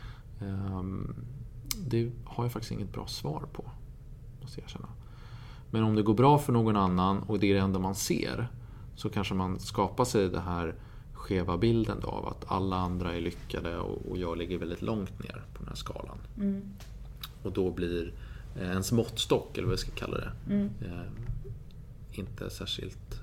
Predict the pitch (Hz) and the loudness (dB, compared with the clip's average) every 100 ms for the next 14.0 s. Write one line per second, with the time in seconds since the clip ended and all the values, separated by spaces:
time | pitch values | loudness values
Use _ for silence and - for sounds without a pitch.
0 | - 110 123 - 113 - - - - - | 0 0 0 0 0 0 -4 -6 -6 -8
1 | - - 101 95 - 123 131 - - - | -8 -4 -2 -2 -4 -6 -8 -10 -12 -14
2 | - - 196 196 202 202 - - - - | -12 -4 -2 -2 -6 -12 -12 -14 -14 -14
3 | - - 226 214 202 202 208 185 180 185 | -14 -4 -2 2 2 4 2 2 -2 -4
4 | - 185 180 180 202 196 190 190 196 - | -4 -4 -2 -2 -2 -2 -4 -4 -6 -8
5 | 190 - 196 190 - 190 185 - 190 185 | -10 -8 -8 -8 -8 -8 -8 -8 -8 -8
6 | 190 - 196 196 196 202 - 98 101 104 | -10 -8 -8 -6 -6 -6 -6 -6 -6 -8
7 | - - - - - 202 170 196 190 190 | -12 -16 -16 -14 0 0 2 -2 -2 -2
8 | 190 196 208 214 - - - - 220 - | 0 2 2 2 -4 -6 -8 -2 0 2
9 | - - - - - - - 320 - 208 | 0 0 -2 -6 -4 -6 -6 -6 2 4
10 | 190 196 196 - - - - 233 240 240 | 6 2 -2 -6 -10 -10 4 4 6 6
11 | 240 233 247 226 - 226 247 254 262 226 | 6 4 0 0 4 6 6 4 4 4
12 | 196 180 160 - - 214 240 - 196 180 | 2 0 -4 -6 0 0 0 -4 -4 -2
13 | 175 175 - 180 - 190 196 196 - | -2 -2 -2 -4 -2 2 2 2 0